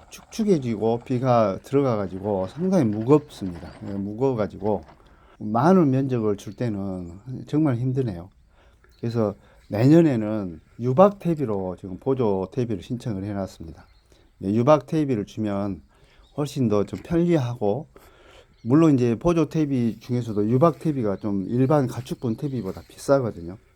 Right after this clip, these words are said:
예, 비싸지만, 예, 나무에도 더 좋을 수도 있고 그래서 유박 퇴비를 신청을 했습니다. 올해 이제 마지막 가축분 퇴비를 살포를 하고 있습니다.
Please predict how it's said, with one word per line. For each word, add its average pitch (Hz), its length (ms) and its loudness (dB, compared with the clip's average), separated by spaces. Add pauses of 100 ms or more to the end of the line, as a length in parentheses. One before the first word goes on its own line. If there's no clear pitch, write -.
(140)
예, 90 100 -14
비싸지만, 98 840 -2 (920)
예, 98 120 -6
나무에도 113 540 2
더 98 240 -6
좋을 127 480 2
수도 95 360 -10
있고 95 320 -8
그래서 92 580 -8 (580)
유박 113 400 2
퇴비를 110 600 -4
신청을 117 460 -8
했습니다. 87 420 -12 (220)
올해 120 240 2
이제 104 160 0
마지막 117 480 0 (640)
가축분 123 400 -6
퇴비를 95 580 -2 (260)
살포를 98 840 -4 (960)
하고 120 360 0
있습니다. 87 480 -8